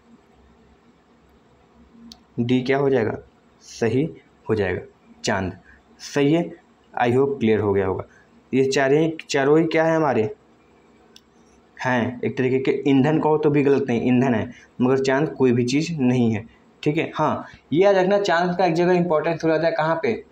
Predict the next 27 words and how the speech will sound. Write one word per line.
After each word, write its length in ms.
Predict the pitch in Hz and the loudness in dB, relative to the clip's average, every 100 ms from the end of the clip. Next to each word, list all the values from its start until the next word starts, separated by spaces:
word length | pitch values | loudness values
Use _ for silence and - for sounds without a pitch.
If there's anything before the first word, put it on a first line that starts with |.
| - | -6
जब 220 | 123 139 131 | -2 -2 0
tidal 320 | 120 139 143 | 0 2 2
power 160 | 139 135 | 0 0
plant 220 | 135 117 | -2 -2
पढ़ते 200 | 123 131 | -6 -4
हैं 100 | 117 | -4
तब, 200 | 107 - _ - _ _ | -6 -6 _ -20 _ _
ठीक 120 | 135 | 0
है, 60 | 139 | 2
जब 180 | 127 113 | 2 2
ज्वार 180 | 127 120 | 2 2
भाटा 300 | 123 117 127 | 0 0 0
उठता 260 | 120 127 | 0 -2
है 160 | 123 123 | -2 -2
तब 140 | 123 113 | -2 0
वाली 160 | 113 | 0
power 200 | 113 113 | 0 -2
plant 240 | 110 101 104 | 0 -2 0
में 140 | 113 | -2
थोड़ा 220 | 117 123 - | 0 -2 0
महत्व 320 | 123 110 120 110 | 0 0 -2 -2
बढ़ 220 | 110 104 | 0 0
जाता 260 | 95 - | -2 -6
है, 100 | 92 - - _ - | -10 -12 -20 _ -2
ठीक 140 | 135 | 0
है, 80 | 135 | 0
क्योंकि 500 | 123 123 135 143 139 | -2 -2 0 0 -4